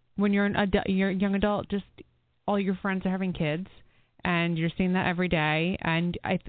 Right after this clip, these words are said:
a lot of it's mental. A lot, a huge amount of it is mental. I, one of my best friends growing up had a baby the other day, and, you know, I'm very happy for her. I don't, it's funny that I don't have, like, the jealousy, 'cause I know that I'm not really at that point. I'm not,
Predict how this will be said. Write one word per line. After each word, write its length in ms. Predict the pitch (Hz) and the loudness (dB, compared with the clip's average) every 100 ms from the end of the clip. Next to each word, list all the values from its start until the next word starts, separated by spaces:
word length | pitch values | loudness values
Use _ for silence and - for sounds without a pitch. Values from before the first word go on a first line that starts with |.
| - | -4
a 80 | |
lot 240 | 185 202 214 | 0 0 0
of 40 | |
it's 120 | 220 | 0
mental. 480 | 190 175 196 - 156 - _ _ _ | 0 0 0 -4 -4 -10 _ _ _
A 60 | - | -2
lot, 320 | 196 196 202 | -2 -2 -2
a 100 | 190 - - | -4 -6 -2
huge 240 | 220 214 | 0 2
amount 260 | 214 196 185 | 2 2 2
of 120 | 170 | 2
it 80 | 170 | 0
is 120 | 160 | 0
mental. 400 | 151 147 139 139 | -2 0 -2 0
I, 180 | 160 - - 165 | -2 -2 -6 -6
one 100 | 185 | -2
of 60 | 190 | -2
my 60 | 190 | 0
best 260 | 208 202 | -2 -2
friends 200 | 214 196 | -2 -2
growing 180 | - 185 | -2 -2
up 80 | 175 | -2
had 120 | 180 | -2
a 60 | 165 | 0
baby 240 | 160 165 | 0 0
the 80 | 165 | 0
other 80 | 160 | 0
day, 340 | 160 156 156 | 0 0 0
and, 260 | 147 147 147 - _ - _ - | -2 -4 -6 -14 _ -20 _ -4
you 80 | 175 | 0
know, 80 | 160 | 2
I'm 160 | 160 | 2
very 280 | 180 190 185 | 2 2 2
happy 280 | 175 160 165 | 0 0 -4
for 100 | 170 | -2
her. 240 | 165 165 | -2 0
I 80 | - | 0
don't, 340 | 165 180 185 - | 2 2 0 -2
it's 160 | 180 - | -6 -2
funny 180 | 208 196 | 0 2
that 120 | 170 | 2
I 40 | |
don't 160 | 165 170 | 2 0
have, 180 | 170 170 | 0 0
like, 160 | 165 160 - 170 | -2 -4 -8 -6
the 60 | 160 | -4
jealousy, 540 | 156 147 165 - 220 | -2 0 -2 -2 -2
'cause 120 | 190 | 0
I 80 | 175 | 0
know 200 | 165 165 | 0 2
that 120 | 165 | 0
I'm 120 | 160 160 | 0 0
not 220 | 156 156 | 0 -2
really 260 | 156 156 | -2 0
at 100 | 156 | 0
that 160 | 151 143 | -2 -4
point. 340 | - 165 165 - | -2 -2 -2 -2
I'm 160 | 175 | 0
not, 260 | 170 160 - | 2 0 -4